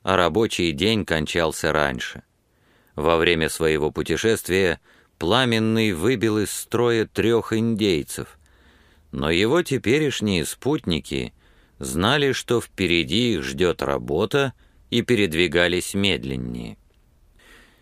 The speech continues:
Тем не менее, они уставали. Зато Пламенный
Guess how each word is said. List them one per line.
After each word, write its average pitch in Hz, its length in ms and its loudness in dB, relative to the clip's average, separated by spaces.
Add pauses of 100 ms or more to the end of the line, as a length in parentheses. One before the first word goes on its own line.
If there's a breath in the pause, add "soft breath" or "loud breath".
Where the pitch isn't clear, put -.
(220 soft breath)
Тем 170 280 4
не 175 120 2
менее, 175 560 2
они 90 240 2
уставали. 73 880 0 (760)
Зато 78 480 2
Пламенный 85 1080 0